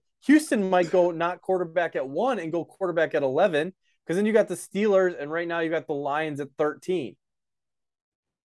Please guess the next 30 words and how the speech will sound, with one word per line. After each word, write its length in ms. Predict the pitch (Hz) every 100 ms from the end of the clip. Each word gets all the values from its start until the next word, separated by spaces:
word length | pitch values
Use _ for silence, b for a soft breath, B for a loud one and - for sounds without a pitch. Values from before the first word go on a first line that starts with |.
| -
And 140 | 151
that's 240 | 175 214 190
where 100 | 175
it 60 |
gets 180 | 156 143
interesting, 500 | 170 147 143 - 127
'cause 140 | 147 147
then 120 | 175
you 100 | 185
have 140 | 147
the 80 | 143
Lions, 540 | 139 147 156 170 156
you 60 | 147
have 80 | 135
the 80 | 127
Colts, 680 | - 147 147 - - - _ _ _ _ _ -
who 360 | 147 143 139 139 _
potentially 520 | 147 147 147 135 147
could 160 | 139 131
take 180 | 143 131
a 60 |
quarterback, 640 | - 143 139 135 139 139 -
and 140 | 147
then 100 | 156
you've 180 | 151 135
got, 380 | 147 139 131 - _ _ _ _ -
you 80 | 139
gotta 180 | 147 135
figure 340 | 165 143 147
out 260 | 185 147